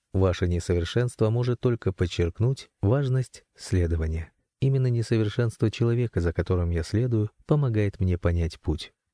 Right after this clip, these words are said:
Итак, нам всем нужен пример для подражания. Павел говорит: «Подражайте мне, как я Христу». Он не говорит это с гордостью, понимая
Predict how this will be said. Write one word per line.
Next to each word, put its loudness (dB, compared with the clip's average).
Итак, 2
нам 0
всем -2
нужен 0
пример -2
для 0
подражания. -2
Павел 2
говорит: -2
«Подражайте 2
мне, 0
как 0
я 2
Христу». -2
Он 0
не -2
говорит 0
это -2
с -2
гордостью, -2
понимая 0